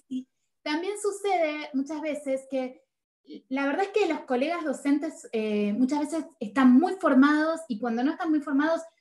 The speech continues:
muchísimos tienen muchísimo interés por aprender y por formarse.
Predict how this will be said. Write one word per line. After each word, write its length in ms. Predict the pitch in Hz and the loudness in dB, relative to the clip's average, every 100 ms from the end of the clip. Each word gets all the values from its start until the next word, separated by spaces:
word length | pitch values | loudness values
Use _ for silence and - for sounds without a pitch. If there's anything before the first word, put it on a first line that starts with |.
| _ | _
muchísimos 580 | 240 277 370 370 370 - | 4 6 4 -2 -4 0
tienen 280 | 302 294 269 | 4 4 6
muchísimo 680 | 254 277 285 359 359 370 | 6 6 4 0 -2 0
interés 500 | 311 277 233 240 302 - - _ _ | 2 4 4 2 0 -6 -18 _ _
por 140 | 247 | 2
aprender 400 | 247 233 233 262 | 2 0 -2 -2
y 80 | 285 | -2
por 220 | 240 208 | -6 -8
formarse. 600 | 208 202 190 185 - 185 | -10 -10 -10 -12 -18 -20